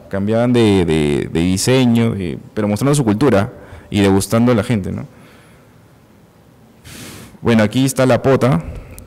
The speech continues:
anillos de pota también se consume allá. Y bueno, esto es una, un, un snack que todos conocemos, Slice, pero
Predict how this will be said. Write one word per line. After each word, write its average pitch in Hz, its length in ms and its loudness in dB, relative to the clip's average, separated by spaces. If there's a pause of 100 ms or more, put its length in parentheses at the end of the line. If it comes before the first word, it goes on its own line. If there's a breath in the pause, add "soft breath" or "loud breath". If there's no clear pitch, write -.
anillos 120 320 4
de 110 80 2
pota 123 260 2
también 113 260 0
se 120 100 -2
consume 110 360 0
allá. 113 340 2 (1200 loud breath)
Y 113 260 0
bueno, 113 240 2
esto 120 160 -2
es 123 80 -6
una, 135 280 0
un, 110 300 -2 (540 loud breath)
un 123 120 2
snack 123 280 0
que 110 100 0
todos 120 180 0
conocemos, 113 420 -2
Slice, 110 420 -4 (680 loud breath)
pero 98 640 -2